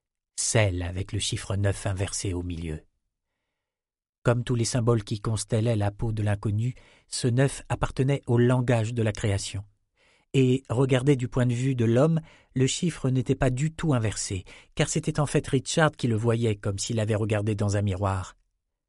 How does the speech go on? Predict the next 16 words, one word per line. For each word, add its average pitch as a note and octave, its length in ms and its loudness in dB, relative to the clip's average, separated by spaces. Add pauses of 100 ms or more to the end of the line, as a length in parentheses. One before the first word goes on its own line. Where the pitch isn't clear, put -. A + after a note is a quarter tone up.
(500)
Ce - 180 -4
neuf G2 600 -2 (440)
se - 140 -4
retrouvait C3+ 400 0
sur G#2+ 220 -6
la G#2 100 -2
machine A2+ 320 -2
à G#2+ 60 -2
présage G#2 600 -4 (320)
et - 60 -4
sur - 220 -4
la C3+ 80 0
couverture C#3+ 480 -2
du C3 120 0
livre C#3+ 300 2
intitulé C3+ 540 0